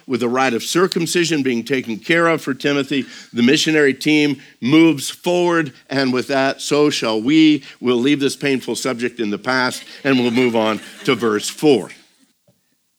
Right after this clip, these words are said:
I remember years ago, we were talking about circumcision on something, and a young lady in the congregation in her young teen years came up to me right after the service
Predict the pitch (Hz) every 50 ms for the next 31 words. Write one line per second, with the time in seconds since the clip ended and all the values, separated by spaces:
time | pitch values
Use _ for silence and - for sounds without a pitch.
0 | _ _ _ _ _ - 131 143 139 143 147 135 131 120 120 139 135 117 123 120
1 | 113 135 131 120 110 110 104 101 - 127 110 110 107 98 98 - - 117 113 110
2 | 101 101 - - 110 101 104 104 92 92 92 92 - - 113 104 107 104 95 92
3 | 92 90 87 104 107 104 104 104 104 107 104 98 98 92 92 87 - - 113 104
4 | 101 98 92 85 82 95 101 101 101 - - 92 87 87 87 90 87 87 95 101
5 | 98 92 82 - - 110 104 101 92 87 90 85 78 - - 104 104 104 98 -
6 | - 101 98 90 85 80 87 95 107 117 120 104 107 101 92 - - 92 87 85
7 | - - 101 90 80 71 67 - - -